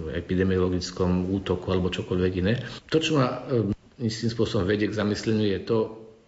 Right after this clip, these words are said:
či si tento svet cez túto koronu uvedomuje vlastne svoju krehkosť na jednej strane. Na druhej strane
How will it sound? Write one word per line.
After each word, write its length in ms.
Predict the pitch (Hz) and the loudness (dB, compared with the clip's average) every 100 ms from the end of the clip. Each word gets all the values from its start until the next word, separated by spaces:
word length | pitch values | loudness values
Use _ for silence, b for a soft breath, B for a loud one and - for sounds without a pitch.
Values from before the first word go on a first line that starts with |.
| _ _ | _ _
či 120 | - 139 | -4 -2
si 120 | - | 0
tento 240 | 135 120 98 | -2 -2 0
svet 320 | 113 104 - - 120 - - - | 0 -2 -6 -14 -18 -18 -20 -12
cez 240 | - 110 | -4 -2
túto 240 | - 120 | -2 -2
koronu 640 | - 110 95 98 110 - - | 0 4 4 4 0 -4 -4
uvedomuje 640 | 113 101 101 101 101 92 | 0 0 2 2 2 0
vlastne 400 | 90 85 - 87 | 0 -4 -6 -8
svoju 480 | - 92 87 87 90 - - - - | -4 0 0 0 -4 -10 -20 -20 -12
krehkosť 840 | - 87 - - 139 - - - - - _ - _ _ - B B B B _ - | -6 -6 -6 -2 -2 -2 -10 -16 -20 -20 _ -20 _ _ -20 B B B B _ -2
na 80 | 87 | -2
jednej 160 | 87 87 | 0 -4
strane. 240 | - 101 | -2 0
Na 80 | 139 | 2
druhej 180 | 156 151 | 4 2
strane 460 | - 139 135 123 | 0 0 0 -2